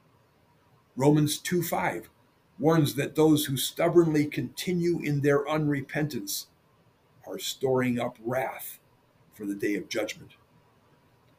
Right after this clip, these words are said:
I could give more examples, but Hebrews ten thirty, thirty, thirty-one says, "It is a terrifying thing to fall into the hands of the living God."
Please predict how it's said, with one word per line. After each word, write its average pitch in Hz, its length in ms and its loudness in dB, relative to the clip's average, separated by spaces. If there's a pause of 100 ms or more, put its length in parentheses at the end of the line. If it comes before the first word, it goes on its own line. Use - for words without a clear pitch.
(680)
I 123 80 4
could 135 180 0
give 135 140 4
more 139 220 8
examples, 120 540 0
but 107 220 -4 (460)
Hebrews 196 440 6
ten 160 280 2
thirty, 135 300 2
thirty, - 640 -2
thirty-one 127 500 2
says, 120 380 -4 (800)
"It 90 80 -12
is 110 140 -6
a 139 120 2
terrifying 101 680 0
thing 95 300 -12 (580)
to 120 80 -12
fall 120 300 0
into 104 180 -6
the 107 140 -6
hands 104 300 -4
of 98 120 -12
the 101 60 -12
living 98 300 -10
God." 92 300 -8